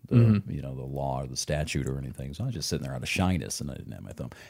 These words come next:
Speaker 1: and nobody would stop. I, all I had, the only interaction I had with any traffic was a bunch of teenagers driving by telling me to go get a fucking job.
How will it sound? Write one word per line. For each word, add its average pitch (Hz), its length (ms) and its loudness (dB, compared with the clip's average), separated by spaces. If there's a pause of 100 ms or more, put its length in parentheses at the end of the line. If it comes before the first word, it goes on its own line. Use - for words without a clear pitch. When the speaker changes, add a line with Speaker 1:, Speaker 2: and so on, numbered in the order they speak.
Speaker 1:
and 127 160 4
nobody 92 400 6
would 71 160 -8
stop. 65 340 -6
I, 82 120 2
all 98 180 6
I 123 80 8
had, 110 180 4
the 117 120 4
only 156 240 6
interaction 127 440 6
I 98 120 4
had 101 200 6
with 95 140 0
any 92 160 2
traffic 98 540 2
was 82 120 0
a 82 40 0
bunch 85 220 2
of - 100 -18
teenagers 80 560 8
driving 80 500 4
by 80 200 4
telling 78 260 2
me 73 80 0
to 69 60 -4
go 78 100 2
get 76 120 2
a 69 60 0
fucking 78 320 0
job. 73 480 0